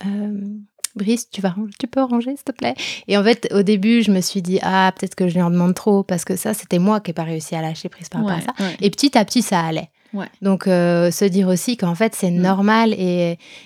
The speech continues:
Speaker 1: et c'est ok d'accueillir du monde chez soi, même si c'est pas tout de suite, ou la maison, voilà, elle est pas rangée. Enfin, franchement, c'est la vie, en fait.
Speaker 2: Mm, c'est ça.
Speaker 1: <laughs> C'est la vie. Donc, euh,
Speaker 2: Ouais.
Speaker 1: ouais.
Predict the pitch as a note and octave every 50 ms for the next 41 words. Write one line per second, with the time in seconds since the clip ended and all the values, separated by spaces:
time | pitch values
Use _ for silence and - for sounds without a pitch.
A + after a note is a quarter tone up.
0 | _ - F#3+ F3 - - G3 F#3+ F#3+ - - A3 G3+ F#3 F3+ F3 - F#3+ F#3+ F#3
1 | F3+ E3+ D#3+ F3 F3 F#3 F#3+ F#3+ G3 - - - F#3+ F#3 - - G3+ G3+ G3 G3
2 | G3 F#3+ G3 G3 F#3 F3+ F3+ F3+ F3+ F#3 F#3 F3+ E3+ - - - F#3+ F3+ - -
3 | F3 D#3+ F#3 F3 F3 - G3+ - - - - G3+ G3 - - - - F#3 F#3 F3+
4 | F3+ F3 E3+ F3 E3+ E3+ E3+ E3+ E3 E3+ G3 G3+ G3 F#3 F3+ F#3+ G#3 G3+ F#3 E3+
5 | E3 - F3+ F3+ F3 F#3 F#3+ F#3+ F3+ F#3 G3 G3 G3 G3 G3+ G3 - - - -
6 | - - - _ - F3+ E3 - F#3+ F3+ E3+ - - G#3+ A3+ A3 G#3 - - F3
7 | E3+ E3 E3 E3 D#3+ E3 E3 D#3+ D#3+ D#3+ E3 D#3+ D#3+ D#3+ D#3+ D#3+ E3+ G3 B3+ A3+
8 | E3 C#3+ C#3 - - - - - G#3 F#3+ F#3 F#3 E3+ - - - - - - -
9 | - - - - - - - C#4+ C#4+ C4 A#3+ A3+ G#3 F3 - - - G3 F3 E3+
10 | E3 E3 E3 E3 G3 A#3+ B3 G3+ - _ _ - - - - - - - - -
11 | - F#3 E3 E3 E3 D#3+ D3+ - - D#3+ D#3 D#3 D3+ D#3 D#3 - _ _ _ _
12 | - - G3 F3+ F3+ F3 F3 E3 D#3 D#3